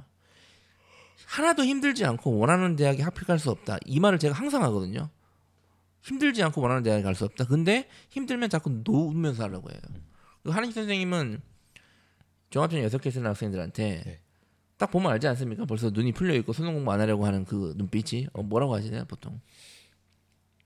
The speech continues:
Speaker 2: 그 이-, 여섯 개를 다 종합을 쓴다고 해서 그 친구가 하루 종일 종합 준비만 할 수는 없거든요.
Speaker 1: 그렇죠.
Speaker 2: 예. 그렇기 때문에, 어,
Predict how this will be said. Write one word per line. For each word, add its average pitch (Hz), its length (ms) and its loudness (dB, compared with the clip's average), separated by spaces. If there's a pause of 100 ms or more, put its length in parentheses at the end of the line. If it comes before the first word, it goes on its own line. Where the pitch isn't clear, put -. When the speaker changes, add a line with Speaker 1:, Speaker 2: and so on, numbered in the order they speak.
(680)
Speaker 2:
그 101 340 0 (1300)
이-, 127 460 -10
여섯 135 280 4
개를 101 720 4
다 - 180 -2
종합을 95 440 6
쓴다고 110 420 2
해서 92 360 2
그 - 100 -14
친구가 87 500 -2 (340)
하루 165 240 -2
종일 135 280 0
종합 98 320 2
준비만 92 420 0
할 123 100 2
수는 - 220 -4
없거든요. 85 540 -6 (680)
Speaker 1:
그렇죠. 104 300 -4
Speaker 2:
예. 78 260 -4 (320)
그렇기 101 260 2
때문에, 95 520 0 (720)
어, 82 580 -2